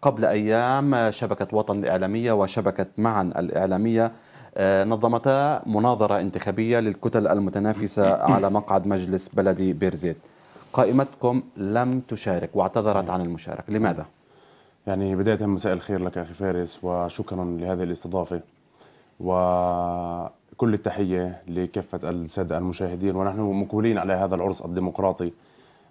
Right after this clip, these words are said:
Speaker 2: المتميز، وخصوصًا في بلدة بيرزيت. بما يتعلق بموضوع، آه، عدم المشاركة، وجب التنويه إلى أن قائمة بيرزيت أولًا قد اعتذرت عن المشاركة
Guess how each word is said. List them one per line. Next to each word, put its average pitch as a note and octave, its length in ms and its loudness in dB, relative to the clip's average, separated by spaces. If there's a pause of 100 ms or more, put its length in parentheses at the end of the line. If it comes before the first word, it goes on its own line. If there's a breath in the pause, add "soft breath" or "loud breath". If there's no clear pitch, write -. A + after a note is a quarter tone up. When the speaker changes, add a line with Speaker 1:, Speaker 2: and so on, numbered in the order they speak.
Speaker 2:
المتميز، G2+ 720 0 (100)
وخصوصًا G2 440 0
في F#2+ 120 0
بلدة F2 200 0
بيرزيت. F2 520 -2 (880 soft breath)
بما C3 280 4
يتعلق B2+ 320 2
بموضوع، G#2+ 600 4 (100)
آه، F2 460 0
عدم G#2+ 300 4
المشاركة، F#2+ 680 2
وجب G#2 340 2
التنويه G2 720 0
إلى F2+ 220 2
أن G#2 140 4
قائمة G2 440 2
بيرزيت F#2 380 0
أولًا F#2 420 2 (260)
قد G#2 160 0
اعتذرت G2 640 2
عن F#2 140 -2
المشاركة G2+ 720 0